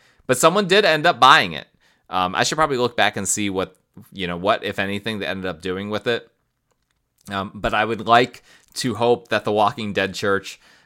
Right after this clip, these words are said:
um, now looks presentable and looks like something, and, and isn't just this, this crazy, uh, property with walls that are about to, to collapse outwardly at any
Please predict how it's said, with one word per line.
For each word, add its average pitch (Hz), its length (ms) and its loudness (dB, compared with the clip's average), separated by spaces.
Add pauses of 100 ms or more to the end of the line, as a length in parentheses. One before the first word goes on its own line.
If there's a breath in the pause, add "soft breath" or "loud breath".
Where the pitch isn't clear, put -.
(100)
um, 98 380 -2
now 110 580 2
looks 113 380 -8
presentable 101 680 -2
and 98 240 -8
looks 104 220 -4
like 107 200 -4
something, 98 640 -6 (260 soft breath)
and, 123 160 -6
and 131 200 -2
isn't 147 420 4
just 123 280 2
this, 120 280 -4
this 117 260 -4
crazy, 117 800 -2 (340 soft breath)
uh, 104 300 2 (320)
property 110 480 2
with 98 180 -6
walls 104 400 2
that 98 120 0
are 98 60 0
about 92 260 0
to, 95 280 -4
to 98 540 -10 (160)
collapse 98 480 -2 (100)
outwardly 92 720 -8
at 98 200 -6
any 95 440 -8